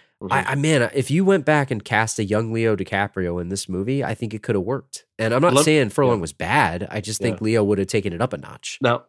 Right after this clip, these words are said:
Speaker 1: here's the thing. Now, Leo, Leo can do anything, right? He can transform himself, sure. But, like,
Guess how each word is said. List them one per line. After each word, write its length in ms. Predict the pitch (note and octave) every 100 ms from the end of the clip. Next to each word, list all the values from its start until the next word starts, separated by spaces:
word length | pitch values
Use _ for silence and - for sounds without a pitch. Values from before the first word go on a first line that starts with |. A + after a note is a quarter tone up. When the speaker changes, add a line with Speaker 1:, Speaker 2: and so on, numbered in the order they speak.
| _ -
Speaker 1:
here's 140 | F#3+
the 80 | E3+
thing. 240 | - G2+ G2
Now, 160 | G#2
Leo, 540 | B2 G3+ F#3+ D3+ C#3 C3+
Leo 340 | E3+ E3 C#3+
can 160 | C#3 B2+
do 200 | A#2 G#2+
anything, 340 | A2+ G2+ F2+
right? 180 | F#2 G2
He 100 | G#2+
can 140 | A2+
transform 460 | G#2 A2+ G2 A2+ G#2
himself, 320 | F#2 G2 E2+
sure. 260 | - G2 - _ _ _ _ _ _ _ D3+
But, 60 |
like, 300 | C#3+ B2 -